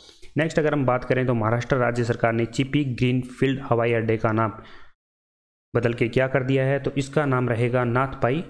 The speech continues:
हवाई अड्डा। नेक्स्ट अगर हम बात करें तो किस देश ने अपने राष्ट्रीय गान की पंक्ति "For we are young and free" के बदल कर क्या कर दिया गया है, "For we are one and free" कर दिया गया है। यंग की जगह वन को उसके अंदर ऐड किया गया है, तो वो किया गया है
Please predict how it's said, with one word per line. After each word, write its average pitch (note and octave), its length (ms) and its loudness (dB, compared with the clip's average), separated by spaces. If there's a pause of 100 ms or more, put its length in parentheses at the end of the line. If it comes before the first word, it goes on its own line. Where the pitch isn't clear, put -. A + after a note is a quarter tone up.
(120)
हवाई A2+ 220 2
अड्डा। G#2+ 260 0 (960)
नेक्स्ट D#3 200 2
अगर D3 120 0
हम C#3 100 0
बात C3 180 0
करें C3 200 0
तो C3 60 0
किस D#3+ 220 -2
देश C3 300 0
ने C3+ 80 2
अपने C3 220 2
राष्ट्रीय C3+ 380 0
गान A#2+ 200 2
की B2 100 0
पंक्ति A#2 420 0
"For C3 320 0
we B2 260 0 (540)
are A#2 140 2
young C#3 260 2
and B2 200 0
free" C3 340 -2
के B2+ 440 -2
बदल A#2 240 2
कर B2 240 0
क्या B2+ 240 0
कर A#2 160 0
दिया A#2+ 200 2
गया B2 100 0
है, C3+ 80 2
"For B2+ 300 0
we A#2+ 220 0 (140)
are A#2+ 320 0
one D3+ 160 0 (180)
and A#2 100 0 (140)
free" C#3+ 180 0 (220)
कर B2 100 2
दिया B2 200 2
गया B2 200 2
है। B2+ 260 0
यंग E3 120 2
की D#3+ 140 2
जगह A#2+ 220 2
वन B2+ 220 2
को C3+ 300 0 (260)
उसके C3 220 -2
अंदर A#2+ 320 2
ऐड A2+ 220 0
किया B2 160 2
गया B2 140 2
है, B2+ 80 2
तो A#2+ 100 -2
वो B2+ 160 0
किया B2+ 220 0
गया A#2 180 2
है C3 200 -2